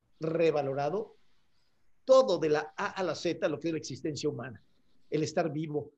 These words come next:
el estar con salud o relativamente con salud,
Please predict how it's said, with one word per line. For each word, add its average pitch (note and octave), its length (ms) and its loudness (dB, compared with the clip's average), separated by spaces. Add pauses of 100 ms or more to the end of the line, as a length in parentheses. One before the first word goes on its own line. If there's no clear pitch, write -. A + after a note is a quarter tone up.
(140)
el D3+ 260 -4
estar E3 300 -6
con E3 180 -6
salud D3+ 600 -4
o D3+ 100 0
relativamente D3 720 -4
con D3 160 -6
salud, D3 480 -4